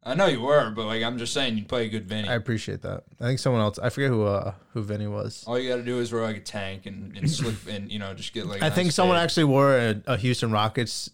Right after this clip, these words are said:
Speaker 2: jersey and then, like, baggy shorts for, to be Vinny.
Speaker 1: Fair enough.
Speaker 2: With, like, a chain, and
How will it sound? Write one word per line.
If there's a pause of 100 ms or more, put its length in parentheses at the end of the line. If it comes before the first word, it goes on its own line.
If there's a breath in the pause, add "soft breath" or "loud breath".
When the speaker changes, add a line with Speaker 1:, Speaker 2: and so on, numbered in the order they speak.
(120)
Speaker 2:
jersey
and
then,
like,
baggy
shorts
for, (120)
to
be
Vinny.
Speaker 1:
Fair
enough.
Speaker 2:
With,
like,
a
chain,
and